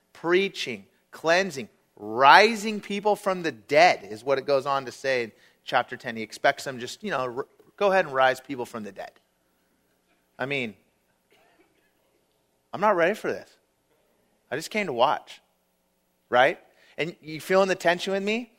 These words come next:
A-, and the question I wanna talk about today is why now? Why chapter ten? Why is he releasing them here? What is going on where he's almost panicked? Jesus never panicked, of course, but almost like,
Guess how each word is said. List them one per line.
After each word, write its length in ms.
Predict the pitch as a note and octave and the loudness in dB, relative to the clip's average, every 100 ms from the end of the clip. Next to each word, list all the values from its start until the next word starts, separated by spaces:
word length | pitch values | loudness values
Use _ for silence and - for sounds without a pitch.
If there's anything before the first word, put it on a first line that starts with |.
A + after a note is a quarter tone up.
| _ _ - | _ _ 0
A-, 180 | E3+ E3 | 0 0
and 160 | F3 | -4
the 60 | F3+ | -4
question 400 | - G3+ A3 A#3+ | 4 4 4 2
I 60 | |
wanna 260 | G3+ F3+ E3 | 4 4 2
talk 180 | - F3 | 2 2
about 160 | F3 | 4
today 140 | D#3 E3+ | 2 -2
is 100 | B2 G2 | -4 -10
why 560 | G#2+ D#3 G#3+ A3 A3+ A3 _ _ _ | -2 2 4 4 0 -4 _ _ _
now? 540 | - G#2+ D3+ E3+ A#2 - _ | -18 -4 2 4 2 -6 _
Why 320 | A#2+ D#3+ G#3 | 6 8 8
chapter 500 | - G3 F3 - D3 | 2 0 0 0 -10
ten? 440 | - - E3 C3+ - _ _ _ | -10 -8 -6 -6 -8 _ _ _
Why 220 | B2 D3+ | 4 4
is 80 | F#3+ | 4
he 100 | G#3 | 0
releasing 640 | G#3 F3+ C#3+ E3+ E3 E3+ D#3+ | -4 -4 -2 -4 -6 -10 -10
them 160 | C#3 | -10
here? 240 | C3+ C3 - _ | -6 -8 -8 _
What 320 | - A2+ D#3+ G#3 | -12 0 2 4
is 160 | G3 | 0
going 380 | - E3+ E3 D3+ | 0 -2 -2 -2
on 360 | C#3 C3+ A2+ G2+ _ _ | 0 2 0 -4 _ _
where 120 | - B2 | -6 -6
he's 440 | - E3+ F3+ - _ _ _ | -6 -8 -8 -10 _ _ _
almost 480 | D3+ F3+ F#3 D3+ - | 2 2 2 -2 -8
panicked? 480 | - F3 E3 A2+ - | -6 -2 -2 -4 -8
Jesus 340 | D3+ D3 A#2+ | -8 -8 -6
never 240 | C#3 C#3+ A#2+ | -2 0 -2
panicked, 540 | - G#2+ G2 A2+ _ _ | -6 -10 -10 -14 _ _
of 80 | _ | _
course, 320 | A2+ F#2 - - | -8 -8 -10 -4
but 180 | A#2 - _ _ _ - | -4 -4 _ _ _ -2
almost 320 | E3+ F3 - | -2 -2 0
like, 200 | D3 | -2